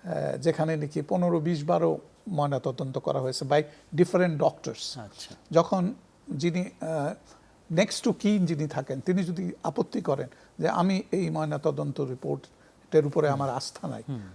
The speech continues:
Speaker 1: আমি আবার ময়নাতদন্ত, তখন তাকে বিদেশে নিয়ম হলো তাকে একটা ফি দিয়ে,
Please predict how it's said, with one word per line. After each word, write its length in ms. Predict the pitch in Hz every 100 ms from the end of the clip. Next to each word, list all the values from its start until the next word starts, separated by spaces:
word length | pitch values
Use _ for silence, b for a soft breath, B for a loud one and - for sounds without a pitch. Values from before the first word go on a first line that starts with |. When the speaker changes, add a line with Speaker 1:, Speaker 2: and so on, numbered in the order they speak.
| -
Speaker 1:
আমি 160 | 160 156
আবার 280 | 165 165 151
ময়নাতদন্ত, 680 | 147 147 143 131 131 120 127
তখন 260 | 185 208 226
তাকে 300 | 165 - 208
বিদেশে 500 | 147 156 165 160 170 b b -
নিয়ম 280 | 160 165 165
হলো 160 | 160
তাকে 260 | 156 151 165
একটা 200 | 147 147
ফি 240 | - 196
দিয়ে, 300 | 185 160 135